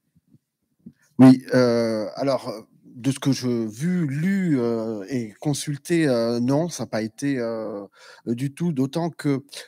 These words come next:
j'ai pas eu le temps, hein, effectivement, dans la communication, de, de dire un peu les résultats aussi des autres gaullistes, puisque le but, c'est aussi de,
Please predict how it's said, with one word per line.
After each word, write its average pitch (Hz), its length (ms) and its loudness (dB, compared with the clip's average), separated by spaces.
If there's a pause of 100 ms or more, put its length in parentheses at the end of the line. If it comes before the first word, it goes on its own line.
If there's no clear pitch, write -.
j'ai 123 120 -6
pas 123 140 -2
eu 123 40 0
le 120 60 -6
temps, 143 200 -2
hein, 107 120 -6
effectivement, 117 460 -12
dans 110 120 -10
la 101 100 -12
communication, 117 600 -4
de, 110 140 0
de 107 140 -4
dire 117 260 -4
un 117 60 -2
peu 117 100 0
les 120 120 2
résultats 117 340 -2
aussi 113 160 -6
des 110 180 -4
autres 120 220 -2
gaullistes, 147 420 0
puisque - 200 -18
le 110 240 -12
but, 127 180 -4
c'est - 140 -10
aussi 104 220 -8
de, 98 220 -8